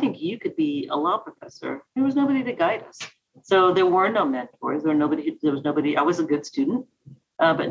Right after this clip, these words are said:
nobody looked at me and thought, "Oh, she'd be good law professor material." So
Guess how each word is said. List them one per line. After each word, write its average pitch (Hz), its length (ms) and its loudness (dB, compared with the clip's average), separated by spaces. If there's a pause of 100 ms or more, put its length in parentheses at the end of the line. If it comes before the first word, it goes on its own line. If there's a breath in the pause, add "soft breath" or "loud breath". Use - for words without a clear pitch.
(120)
nobody 160 360 4 (800)
looked - 240 2
at - 100 -6
me 147 120 2
and 139 120 2
thought, 143 200 0 (100)
"Oh, 156 120 2 (200)
she'd 262 260 -4
be - 40 -2 (240)
good 143 140 2 (100)
law 123 120 4 (100)
professor - 400 -12 (160)
material." 139 420 -6 (540 soft breath)
So 226 80 4